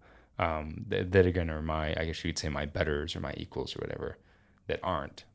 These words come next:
But I have seen these little bitty, these little sparks here and there of, like, companies saying, "Hey, this month we're gonna do this," or, "Hey, we're doing this."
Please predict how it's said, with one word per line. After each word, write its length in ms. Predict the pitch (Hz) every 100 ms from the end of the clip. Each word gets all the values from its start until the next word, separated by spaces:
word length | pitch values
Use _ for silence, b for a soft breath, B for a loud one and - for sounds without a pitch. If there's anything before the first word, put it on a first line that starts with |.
| -
But 120 | 92
I 200 | - 107
have 240 | 107 120 117
seen 260 | - 107
these 260 | 95 87 -
little 300 | - 175 80
bitty, 320 | 139 76 143 - - _ _ _ - -
these 120 | 120
little 160 | 131 127
sparks 520 | - - 95 - -
here 240 | - 95 90
and 120 | 85
there 340 | 80 67 - - _ - _ - -
of, 120 | 85
like, 220 | 82 76
companies 340 | - 82 85 80
saying, 160 | 82 90
"Hey, 200 | 151 107
this 180 | 101
month 220 | 101 90 92
we're 60 |
gonna 180 | 90 80
do 140 | 87
this," 420 | 85 82 - - - _ _ -
or, 60 |
"Hey, 260 | - 120 90
we're 180 | 85 87
doing 280 | 85 76 73
this." 280 | - -